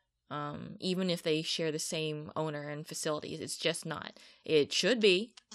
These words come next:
There should be more crossover, but there isn't, which is an interesting marketing study for later.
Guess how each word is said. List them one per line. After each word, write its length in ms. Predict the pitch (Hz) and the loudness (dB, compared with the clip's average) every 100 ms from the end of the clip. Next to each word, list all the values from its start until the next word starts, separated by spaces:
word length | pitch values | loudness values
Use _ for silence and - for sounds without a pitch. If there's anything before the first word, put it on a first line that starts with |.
| _ - | _ -2
There 120 | 175 | 0
should 180 | - 180 | 0 0
be 140 | 175 | 2
more 200 | 170 151 | 2 0
crossover, 720 | - 170 240 185 156 147 175 208 _ | 0 -2 0 0 0 0 -2 -12 _
but 200 | - 135 | -2 -2
there 200 | 131 120 131 | -2 -4 -2
isn't, 340 | 180 147 180 _ _ _ _ _ _ _ | -4 -6 -12 _ _ _ _ _ _ _
which 200 | 170 170 | -2 0
is 80 | 226 | 0
an 80 | 269 | 0
interesting 500 | 302 - - 302 262 | 0 -2 -2 -2 -2
marketing 600 | 277 294 196 170 165 165 | -2 -2 -2 -2 -2 -4
study 340 | - 156 156 | -2 0 0
for 160 | 170 165 | 0 -2
later. 340 | 180 - - | -2 -2 -8